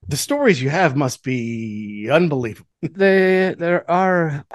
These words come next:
Speaker 2: hundreds of great stories. And as we discussed over a beer a couple of weeks ago,
Speaker 1: Mm-hmm.
Speaker 2: there's, some of them can be told, but some of them would, uh, I don't want to get you guys banned from the
Speaker 1: <laughs>
Speaker 2: world of podcasting.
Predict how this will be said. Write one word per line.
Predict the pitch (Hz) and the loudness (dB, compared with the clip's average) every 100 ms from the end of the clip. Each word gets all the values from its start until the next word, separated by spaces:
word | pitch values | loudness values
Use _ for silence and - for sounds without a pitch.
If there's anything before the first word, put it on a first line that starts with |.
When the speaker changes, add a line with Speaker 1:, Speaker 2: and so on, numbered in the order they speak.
| - | -4
Speaker 2:
hundreds | 156 160 147 131 - | -2 0 -2 -4 -4
of | 139 120 | -6 -4
great | - 139 - | -2 -2 -2
stories. | - 127 131 131 131 120 - _ - | -4 -2 0 0 -2 -6 -12 _ -4
And | 120 | 0
as | 127 - | 0 0
we | 139 | -2
discussed | 120 120 - - 139 - | -2 -4 -6 -4 -4 -2
over | 127 117 123 | -4 -4 -6
a | |
beer | 110 110 131 127 | -4 -2 -2 0
a | 123 | -4
couple | - 123 113 | -4 -8 -8
of | 107 | -6
weeks | 120 - - | -6 -6 -10
ago, | 117 123 113 110 | -6 -4 -4 -4
Speaker 1:
Mm-hmm. | 107 107 151 135 _ | -6 -4 -4 -6 _
Speaker 2:
there's, | 127 | -8
some | - 247 262 | -2 0 2
of | |
them | 156 123 | 2 0
can | 127 | -2
be | 120 | -4
told, | 120 135 127 127 127 | -2 0 2 0 -6
but | 127 - | -10 -4
some | 156 135 | -2 -2
of | 127 | -2
them | 123 117 | -2 -2
would, | 120 113 | -4 -2
uh, | 123 113 113 123 _ _ _ _ | -4 -2 -6 -12 _ _ _ _
I | |
don't | 135 | -4
want | 131 110 | -2 -2
to | |
get | 120 | -4
you | 120 | -4
guys | 95 135 120 110 | -6 -4 -2 -2
banned | 107 117 117 127 | -2 -2 0 -2
from | - 120 117 | -4 -8 -4
the | 113 110 | -4 -4
Speaker 1:
<laughs> | 156 | -6
Speaker 2:
world | 120 113 110 | -2 -2 -2
of | 123 | -6
podcasting. | - 120 - 127 120 - 113 | -4 -6 -4 -6 -6 -6 -8